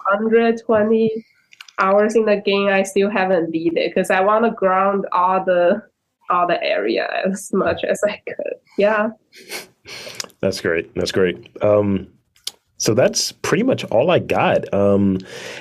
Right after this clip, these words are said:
Speaker 2: and what I like to do in the wrap up portion here, as we wrap up, um,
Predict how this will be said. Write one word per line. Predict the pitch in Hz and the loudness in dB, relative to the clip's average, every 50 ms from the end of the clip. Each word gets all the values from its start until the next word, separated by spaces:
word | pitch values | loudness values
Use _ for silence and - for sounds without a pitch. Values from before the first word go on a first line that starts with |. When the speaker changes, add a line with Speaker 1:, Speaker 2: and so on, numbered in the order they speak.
| - - | -4 0
Speaker 2:
and | 113 117 117 113 107 107 104 104 - - | 2 4 4 4 4 2 0 -2 -2 -2
what | - 107 110 120 | -2 2 4 4
I | 120 | 6
like | 120 120 113 117 | 6 4 4 2
to | 117 | 0
do | 95 110 110 104 | 2 2 2 4
in | 101 | 4
the | 95 | 2
wrap | 92 98 101 101 101 - | 2 2 2 2 2 2
up | 107 98 95 - | 0 0 0 0
portion | - 104 101 101 - - 101 | 2 2 2 2 2 0 0
here, | 92 104 104 101 101 | 2 2 4 4 4
as | 98 104 104 - | 4 4 4 2
we | 110 101 | 2 2
wrap | 90 90 85 80 80 - | 2 2 0 -2 -2 0
up, | 80 82 101 95 95 - - - - | 0 2 2 0 0 -2 -4 -2 0
um, | 92 90 90 87 87 87 87 82 | 2 2 2 2 0 -2 -4 -6